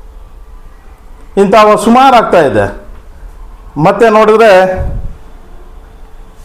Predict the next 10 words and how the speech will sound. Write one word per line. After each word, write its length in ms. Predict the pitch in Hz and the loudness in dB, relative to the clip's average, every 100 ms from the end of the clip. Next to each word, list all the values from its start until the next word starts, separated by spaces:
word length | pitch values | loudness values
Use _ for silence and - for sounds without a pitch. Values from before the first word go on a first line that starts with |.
| - - - - - - - | -20 -20 -20 -20 -20 -14 -6
ಡಿ 120 | 170 240 | -2 0
ಸಿ 160 | 240 | 0
ಸಿ 120 | 240 | 0
ಬ್ಯಾಂಕ್ಗೆ 800 | 208 202 202 190 214 160 165 - - - - - - - - - - - - 185 | 0 0 0 0 2 0 -2 -8 -16 -20 -20 -20 -20 -20 -20 -20 -20 -20 -8 -4
ಇಂಡೋರ್ 300 | 214 240 240 | 0 0 0
ಸ್ಟೇಡಿಯಂ 340 | 233 208 185 | 0 0 0
ಮಾಡಕ್ಕೆ 260 | 180 180 165 | 0 -2 -2
ಹೊರಟಿದ್ದಾರಂತೆ, 840 | 143 147 123 113 110 101 - - - - - - | -2 0 0 0 -2 -4 -6 -8 -20 -20 -20 -8
ನಾನು 200 | 151 170 | -4 -2
ಕೇಳ್ಪಟ್ಟೆ. 600 | - 160 - 127 - - | -2 -2 0 -2 -4 -8